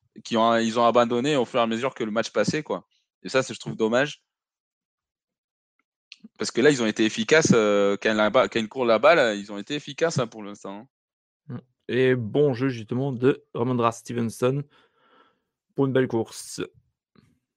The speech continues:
Speaker 2: Le numéro trente-huit, pour l'instant, qui est peut-être le plus efficace avec Douglas, peut-être.
Speaker 1: Oui, Douglas aussi. C'est vrai que j'ai oublié aussi,
Speaker 2: Mm.
Speaker 1: mais Douglas, mais ce qui est triste quand même, c'est ce que je t'ai dit, il a même pas été drafté, Douglas.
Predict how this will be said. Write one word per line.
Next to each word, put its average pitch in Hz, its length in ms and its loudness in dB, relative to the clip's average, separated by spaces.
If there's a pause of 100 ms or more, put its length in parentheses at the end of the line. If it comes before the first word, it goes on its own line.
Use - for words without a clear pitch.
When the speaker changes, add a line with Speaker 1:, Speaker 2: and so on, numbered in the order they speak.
(140)
Speaker 2:
Le 117 60 -4
numéro 135 200 0
trente-huit, 156 360 -4
pour 156 120 2
l'instant, 156 260 0
qui 147 300 -4
est 190 320 8
peut-être 185 380 0
le 180 200 4
plus 170 460 -2
efficace 180 1040 -4 (340)
avec 139 200 0
Douglas, 143 500 0
peut-être. - 180 -14 (1400)
Speaker 1:
Oui, 143 240 4
Douglas 151 360 4
aussi. 123 260 -2 (100)
C'est - 140 -2
vrai 143 100 4
que 143 100 2
j'ai 123 120 -2
oublié 123 240 0
aussi, 139 260 0
Speaker 2:
Mm. 139 40 -4
Speaker 1:
mais 117 100 -2
Douglas, 110 280 -2
mais 117 160 0 (260)
ce - 100 -8
qui 113 80 0
est 107 100 0
triste 170 240 -2
quand 143 80 4
même, 156 140 6
c'est 110 160 0
ce - 80 -12
que 104 80 -8
je - 80 -10
t'ai 110 120 -12
dit, 139 180 -12
il 101 80 -6
a 101 60 -4
même 113 200 -4
pas 123 80 4
été 117 180 -2
drafté, 127 320 -2
Douglas. 104 400 -6